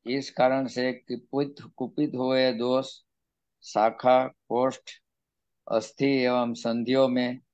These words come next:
स्थित अनेक नाना प्रकार के रोगों को उत्पन्न करता है।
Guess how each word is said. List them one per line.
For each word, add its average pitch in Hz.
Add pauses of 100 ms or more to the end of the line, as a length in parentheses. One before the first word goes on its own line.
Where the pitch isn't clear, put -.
(640)
स्थित - (220)
अनेक 127 (320)
नाना 120
प्रकार 120
के 117
रोगों 117
को 117 (200)
उत्पन्न 117
करता 101
है। 95